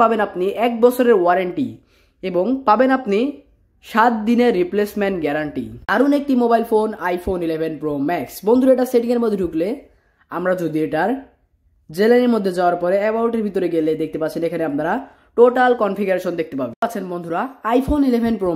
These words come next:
Max two thousand twenty, এবং দেখতে পাচ্ছেন এটা ভা-, Android ভার্সন হচ্ছে বন্ধুরা। দেখতে পাচ্ছেন আইওএস ভার্সন, এটার আইওএস ভার্সন হচ্ছে আপনার থার্টিন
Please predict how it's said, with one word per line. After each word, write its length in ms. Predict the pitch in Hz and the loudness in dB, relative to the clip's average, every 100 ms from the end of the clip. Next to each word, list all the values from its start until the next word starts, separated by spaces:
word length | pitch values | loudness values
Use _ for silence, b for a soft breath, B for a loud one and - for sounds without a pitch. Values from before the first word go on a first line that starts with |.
| 156 | -2
Max 140 | 202 - - | -4 -6 -4
two 100 | 240 247 | -4 -2
thousand 260 | 226 220 208 | -2 -2 -2
twenty, 320 | 165 143 123 98 b b b - | -2 -2 -6 -12 b b b -2
এবং 120 | 208 254 | 2 4
দেখতে 140 | 262 269 | 4 2
পাচ্ছেন 180 | 254 262 | 2 2
এটা 100 | 220 | 0
ভা-, 140 | 185 185 | 0 -2
Android 260 | 208 220 214 180 | 0 0 0 -4
ভার্সন 220 | 175 202 | -6 -4
হচ্ছে 140 | 175 165 | -6 -4
বন্ধুরা। 220 | 160 160 160 | -4 -2 -4
দেখতে 140 | 156 156 | -2 -4
পাচ্ছেন 280 | 151 - 208 233 B B - | -4 -2 -2 -2 B B 0
আইওএস 260 | 240 262 - 190 | 4 4 2 -2
ভার্সন, 360 | 160 - 131 101 104 _ _ _ | -4 -6 -8 -10 -20 _ _ _
এটার 140 | 180 175 | -12 -2
আইওএস 200 | 220 262 240 | 2 2 2
ভার্সন 220 | 233 240 | -2 -2
হচ্ছে 140 | 226 226 | -2 -2
আপনার 180 | 202 185 175 | -4 -4 -4
থার্টিন 280 | 220 226 | -4 -2